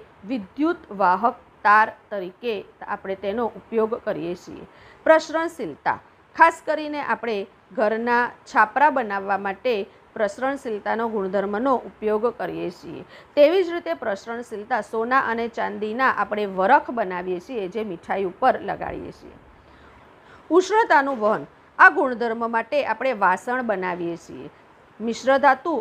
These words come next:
અથવા તો શુદ્ધ તાંબુ વગેરે. વિદ્યુત વહન, વિદ્યુત વહનમાં આપણે વિદ્યુત વાહક તાર બનાવીને તેનો ઉપયોગ કરીએ છીએ. નાદમયતા, ઘંટ આપણે બનાવીએ છીએ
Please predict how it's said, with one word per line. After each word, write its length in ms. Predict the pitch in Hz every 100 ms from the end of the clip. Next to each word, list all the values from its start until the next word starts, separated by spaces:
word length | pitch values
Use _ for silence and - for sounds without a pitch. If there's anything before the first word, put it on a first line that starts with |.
| 190
અથવા 220 | 196 208
તો 120 | 233
શુદ્ધ 340 | 220 233 190
તાંબુ 560 | 220 220 196 214 262 202 - _ _ - -
વગેરે. 420 | 202 180 147 120 - - - - - -
વિદ્યુત 480 | 220 311 214 339 381
વહન, 320 | 214 196 175 - _ _ -
વિદ્યુત 440 | 262 233 269 -
વહનમાં 540 | 285 277 285 277 311 226
આપણે 220 | 220 247
વિદ્યુત 400 | 226 185 262 285 196
વાહક 420 | 208 202 277 247 - _ _
તાર 340 | 214 208 226 226 220
બનાવીને 600 | 196 202 208 214 269 233
તેનો 280 | - 196
ઉપયોગ 540 | 208 190 208 196 202 208
કરીએ 320 | 175 156 165
છીએ. 340 | 156 - - - - - -
નાદમયતા, 960 | 233 254 294 302 269 202 180 - 214 - - _ -
ઘંટ 400 | 240 294 294 - 143 -
આપણે 280 | 208 214 226
બનાવીએ 540 | 220 190 220 233 254 254
છીએ 400 | 302 311 226